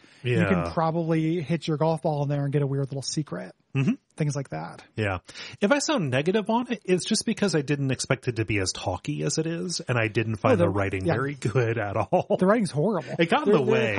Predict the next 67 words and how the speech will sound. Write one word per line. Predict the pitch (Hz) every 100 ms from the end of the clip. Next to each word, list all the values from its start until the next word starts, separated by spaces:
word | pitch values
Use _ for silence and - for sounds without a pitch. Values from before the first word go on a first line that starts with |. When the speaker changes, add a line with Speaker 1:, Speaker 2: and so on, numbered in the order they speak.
| 95
Speaker 2:
way |
Speaker 1:
couple | - - -
Speaker 2:
a | 120 113
lot | 107
of | 107
the | 160
Speaker 1:
Yeah. | 151
Speaker 2:
time. | 143 175 185 -
Yeah. | 127 110 - - _ _ _ _ _
Speaker 1:
There | 190
are | 196
a |
couple | - 285 302
of | 165
jokes, | 170 180 156 -
but | 165
they | 165
really | 160 214 247
try | 214 202 180
to | 170 156 151 170 -
take | 180
the | 165 156
R | 147
P | 147
G | 135 165
element. | 147 143 151 - - -
And | 208 208
I |
wanna | 285 247 175
just | 170 170
make | 185 160
sure, | 165 147
you | 143
know, |
it's | 139
clear, | - 220
like, | 165 147
it's | 214
not |
like | 247 160
the |
Camelot | - 160 190 156
R | 135
P | 135 147
G | 139
writing | 143 139 131
is | 123
good. | 151 143 147
Speaker 2:
No, | 156 139 120
no. | 127 143 -
Speaker 1:
Uh, | 160 156 180
you | 190
know, | 185
Speaker 2:
<laughs> |
The | 175 190
Camelot | 175 185 185 180 165
Speaker 1:
<laughs> | 160 -
it's | -
like | 294 180
Speaker 2:
R |
P |
G, | 135 147 143 180
like | 170 - 175 - - 185
Speaker 1:
Yeah, | 247 196 156
the, | 190 220
the, | 214
uh, | 214